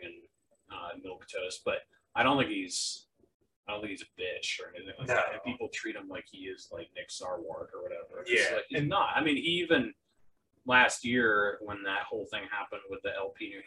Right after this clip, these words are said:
Speaker 1: Hampshire being stolen, like, he came out and said, "This is
Speaker 2: Yeah.
Speaker 1: wrong and we can't do this." And,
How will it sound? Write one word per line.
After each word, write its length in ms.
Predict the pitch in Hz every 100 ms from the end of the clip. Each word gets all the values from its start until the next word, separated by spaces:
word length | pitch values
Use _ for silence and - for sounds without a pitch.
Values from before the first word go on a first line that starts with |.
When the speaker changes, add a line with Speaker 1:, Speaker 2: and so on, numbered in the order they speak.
| -
Speaker 1:
Hampshire 340 | - - 104
being 220 | 101 98 98
stolen, 580 | - 95 98 101 104
like, 260 | 98 110 - - - _
he 300 | - 107 110
came 280 | 107 113 107
out 180 | 104 104
and 100 | 107
said, 200 | - 107
"This 180 | 104 -
is 180 | 101 98
Speaker 2:
Yeah. 80 | 107
Speaker 1:
wrong 440 | 101 - - 107
and 80 | 104
we 60 | -
can't 260 | 110 107
do 140 | 127 123
this." 360 | 107 104 -
And, 240 | 104 92